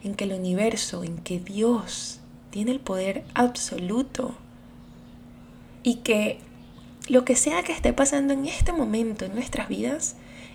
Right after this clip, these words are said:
es por una razón. Así sea algo muy, muy, muy feo o así sea algo muy lindo.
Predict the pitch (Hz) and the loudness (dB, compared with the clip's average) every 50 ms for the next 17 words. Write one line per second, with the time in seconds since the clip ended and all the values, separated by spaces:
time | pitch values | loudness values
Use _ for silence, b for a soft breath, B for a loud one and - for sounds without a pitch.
0 | B - - - 311 - - - - - 196 190 175 170 170 165 - - - - | B -2 0 0 2 2 0 -4 -2 -2 -2 0 -2 -4 -4 -6 -6 -4 -4 -4
1 | - 269 240 - - - - - - - - - - - 254 - 294 277 - - | -4 -4 -8 -12 -14 -18 -20 -20 -20 -20 -20 -14 -10 -4 0 2 2 2 2 0
2 | 285 302 320 320 320 320 B B B B B B B - - - - - 294 285 | -2 -2 -2 -4 -6 -8 B B B B B B B -6 -4 -4 0 2 2 2
3 | 262 247 254 285 302 294 269 240 240 233 247 269 269 269 247 233 226 233 269 285 | 4 4 4 4 4 4 2 0 0 2 2 2 2 2 0 0 0 2 2 2
4 | 302 285 277 - - - 214 226 220 180 165 - - - - - - - - - | 2 0 -2 -4 -2 0 2 2 2 2 0 -4 -10 -16 -16 -16 -16 -16 -16 -16
5 | - - - - - - - - - - - - - - - - - - - - | -16 -16 -16 -16 -16 -14 -14 -14 -14 -14 -14 -14 -16 -16 -16 -16 -16 -16 -12 -8
6 | 190 180 180 233 214 - - 226 226 233 226 226 226 226 214 214 214 220 214 202 | -6 -4 -4 -2 -2 -2 -2 0 -2 -2 -2 -2 -2 0 0 0 2 2 2 0
7 | 180 165 165 156 151 151 151 | 0 0 -2 -2 -2 -4 -6